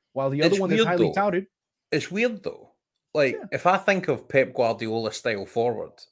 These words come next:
Speaker 2: I think Alvarez is far <laughs> more in that mold than Erling Haaland. So
Speaker 1: He's even said it.
Speaker 2: Yeah.
Speaker 1: He's
Speaker 2: So
Speaker 1: even said, he says,
Speaker 2: that's
Speaker 1: "Alvarez,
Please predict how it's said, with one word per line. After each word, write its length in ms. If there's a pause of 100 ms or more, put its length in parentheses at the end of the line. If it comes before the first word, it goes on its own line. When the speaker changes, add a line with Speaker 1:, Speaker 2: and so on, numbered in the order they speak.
Speaker 2:
I 60
think 180
Alvarez 540
is 120
far 360
<laughs> 40
more 240
in 100
that 220
mold 380 (140)
than 120
Erling 260
Haaland. 400 (200)
So 240
Speaker 1:
He's 180
even 220
said 240
it. 160 (560)
Speaker 2:
Yeah. 360 (260)
Speaker 1:
He's 240
Speaker 2:
So 60
Speaker 1:
even 160
said, 160
he 100
says, 160
Speaker 2:
that's 240
Speaker 1:
"Alvarez, 520